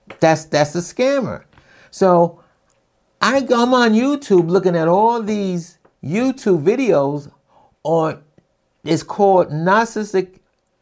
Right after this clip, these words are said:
behavior disorder. And I'm like, "What are you talking about?"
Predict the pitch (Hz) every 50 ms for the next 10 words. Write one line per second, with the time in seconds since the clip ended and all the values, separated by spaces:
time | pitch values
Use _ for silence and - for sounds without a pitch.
0 | _ _ _ _ _ _ _ _ _ _ - 180 175 165 147 175 208 226 247 277
1 | 277 226 156 131 117 92 107 110 _ _ _ _ _ _ _ _ _ _ - 143
2 | 135 139 - - 127 131 120 101 90 101 123 151 165 - _ _ _ _ _ _
3 | _ - _ - - 180 196 220 233 240 233 214 202 202 185 - - _ _ _
4 | _ _ _ - 254 262 269 262 277 277 - 269 254 262 269 269 247 226 196 143
5 | 123 117 107 92 - - -